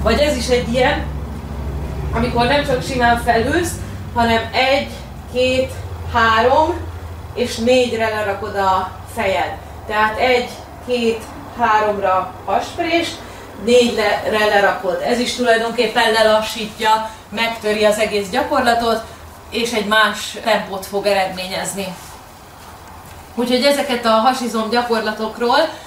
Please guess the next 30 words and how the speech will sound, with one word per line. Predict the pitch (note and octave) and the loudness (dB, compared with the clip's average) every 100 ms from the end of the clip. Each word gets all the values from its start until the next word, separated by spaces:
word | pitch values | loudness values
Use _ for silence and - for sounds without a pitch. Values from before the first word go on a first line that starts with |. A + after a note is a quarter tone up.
| - - | -18 -10
rengeteg, | A#3+ C4 C4 A#3 A3+ A3+ G#3+ | 0 2 2 0 0 0 2
rengeteg | A#3 A#3 A3 A3 G#3+ A3+ | 2 0 0 0 -2 0
hasizom, | A3+ A3 G3+ G#3 G#3+ G#3 | -4 -4 -6 -2 -2 0
ö, | G#3+ G3+ G3 | 0 2 2
gyakorlatom | A3+ A3+ A3 G#3+ G3+ G#3 G3+ G3+ | 0 2 2 4 0 -2 -2 -2
van | G#3+ A#3 A3 G#3 - - - - - - - - - | 0 4 4 2 -4 -14 -20 -20 -20 -20 -20 -20 -8
föltöltve | C#4 C#4+ C4+ B3 A#3 A3+ A3+ | 2 2 4 2 0 0 0
is | A3 A3+ | 0 -2
a | A3+ C4 | -6 -2
Fel | C4+ A#3 | 2 2
az | |
izmot, | A#3 G#3+ A3+ A3+ | 0 -2 -4 2
le | A3 | 4
a | G#3+ | 4
zsír | A3+ G#3+ | 0 -4
programban, | G#3+ G#3+ G3+ G#3+ G3 G3+ G3+ | -2 -4 0 0 2 0 2
a | F#3+ G3 | 0 0
Facebook | C4 C4 G3 A3+ - | 0 0 0 -2 -2
csoportomban. | A3 A3 G#3+ G#3 G#3+ G3+ G3+ G3+ | -4 2 2 2 -2 0 0 2
Az | G#3 A3+ | 2 2
a | G#3+ | 2
lényeg, | A#3 A3+ G3+ | 2 0 0
hogy | A3 G#3 | -2 0
mindig | A#3+ G#3 G3+ F#3 | 0 0 -2 2
variáld | G3+ G3+ G#3+ G#3+ G#3+ | 4 4 4 4 4
őket, | A#3 A#3 C4 C4+ C#4+ | 2 0 0 0 -2
soha | A3+ G#3+ | -4 -2
ne | G#3 G3 G3+ G#3 - A3+ | -2 0 -2 -2 -6 -4
ugyanazokat | G#3 G#3 G3+ A3 G#3+ - | -2 -2 -2 -2 -2 -2
csináld, | A#3 A3+ B3 C4+ | -2 2 2 2